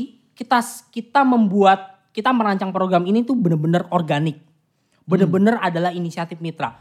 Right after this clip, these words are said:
Speaker 1: Suatu ketika gue datang
Speaker 2: Hmm.
Speaker 1: ke salah satu inisiatornya,
Speaker 2: Hmm.
Speaker 1: kayak gitu kan. "Bu, di rukun mitra Ibu," jadi rukun mitra itu ada kumpulan beberapa mitra gitu kan.
Speaker 2: Hmm.
Speaker 1: "Mau ngadain program apa?" Gue tanya begitu.
Speaker 2: Hmm.
Speaker 1: "Oh iya Mas, mau ngadain namanya simpan pinjam."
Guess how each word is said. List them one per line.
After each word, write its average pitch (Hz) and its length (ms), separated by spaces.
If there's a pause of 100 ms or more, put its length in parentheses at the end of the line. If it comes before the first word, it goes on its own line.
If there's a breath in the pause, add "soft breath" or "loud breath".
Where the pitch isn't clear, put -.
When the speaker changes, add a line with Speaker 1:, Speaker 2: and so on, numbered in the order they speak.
Speaker 1:
Suatu 233 300
ketika 254 260
gue 247 180
datang 143 420 (400)
Speaker 2:
Hmm. 156 120
Speaker 1:
ke 165 100 (720)
salah 165 200
satu 170 140
inisiatornya, 170 720 (240)
Speaker 2:
Hmm. 147 220
Speaker 1:
kayak 127 260
gitu 123 120
kan. 151 200 (840)
"Bu, 247 460
di 202 180
rukun 208 320
mitra 196 320
Ibu," 240 240
jadi 165 240
rukun 208 180
mitra 165 240
itu 160 140
ada 196 120
kumpulan 160 360
beberapa 147 380
mitra 147 400
gitu 147 200
kan. 151 220
Speaker 2:
Hmm. - 80 (360)
Speaker 1:
"Mau 196 120
ngadain 185 300
program 185 340
apa?" 139 580
Gue 160 140
tanya 139 240
begitu. 113 380
Speaker 2:
Hmm. 127 340 (400)
Speaker 1:
"Oh 220 140
iya 240 200
Mas, 240 360 (240)
mau 165 180
ngadain 165 400
namanya 160 260
simpan 160 360
pinjam." 156 580